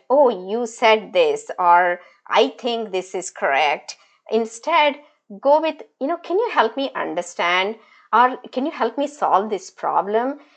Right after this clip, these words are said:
So if you kind of go with that being vulnerable and being, "I want to work with you and learn and solve this problem," instead of saying that, "You know what, you, you did this wrong," or, "I think this is right."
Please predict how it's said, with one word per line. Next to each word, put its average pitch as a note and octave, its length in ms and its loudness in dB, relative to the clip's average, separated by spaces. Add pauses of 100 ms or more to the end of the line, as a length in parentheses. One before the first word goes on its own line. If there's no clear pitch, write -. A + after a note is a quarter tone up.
So D4+ 140 -6
if C#4+ 140 -6
you D#4+ 80 -4
kind D#4+ 260 -2
of B3+ 220 -6
go G3+ 180 0
with A3 200 4
that F#3+ 200 -4
being F#3+ 400 -4
vulnerable F3+ 880 0
and E3+ 220 -4
being, F3+ 480 -4 (240)
"I F#3+ 100 0
want D#3+ 480 0
to A#3+ 140 -2
work F3+ 340 0
with F#3 220 -4
you F3 340 -4
and D#3+ 320 -6
learn F#3 520 0 (300)
and F#3+ 180 -6
solve G#3+ 420 4
this F#3+ 160 -10
problem," G#3 720 0
instead F#3+ 340 -6
of D#3+ 100 -2
saying F#3 260 -4
that, E3 180 -2
"You F3 80 -4
know F3 140 -4
what, F3+ 240 0
you, F3 240 -16
you F3 260 -8
did D#3+ 220 -6
this - 240 -10
wrong," A3 500 4
or, D#3+ 360 4 (240)
"I G3 160 2
think G3+ 260 -2
this F#3 200 -6
is F3 280 -6
right." F3+ 420 2